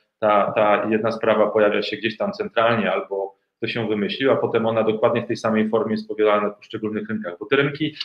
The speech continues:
na przykład dochodzą do tej samej innowacji w trochę inny sposób, e, ale, ale równolegle. No i wtedy jest pytanie właśnie, jak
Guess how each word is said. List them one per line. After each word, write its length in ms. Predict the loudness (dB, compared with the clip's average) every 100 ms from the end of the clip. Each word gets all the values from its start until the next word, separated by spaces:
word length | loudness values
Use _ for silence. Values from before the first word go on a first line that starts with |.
| -12 -8
na 80 |
przykład 340 | -6 2 2 2
dochodzą 500 | 2 2 4 2 2
do 340 | 4 4 2 -8 _ _
tej 120 | -4
samej 360 | 0 0 0 0
innowacji 460 | 2 4 2 2 -2
w 40 |
trochę 240 | -2 0
inny 180 | -2 -2
sposób, 580 | -4 0 0 0 -2 -4 _ _ _ -2
e, 240 | 0 0 2
ale, 500 | 4 4 4 2 2
ale 520 | 2 2 2 4 4
równolegle. 680 | 4 6 6 6 4 0 -6 -10
No 100 | -6
i 60 | -6
wtedy 220 | -4 -4
jest 160 | -4 -4
pytanie 360 | 0 0 0
właśnie, 360 | 0 0 -2 0
jak 380 | 2 2 0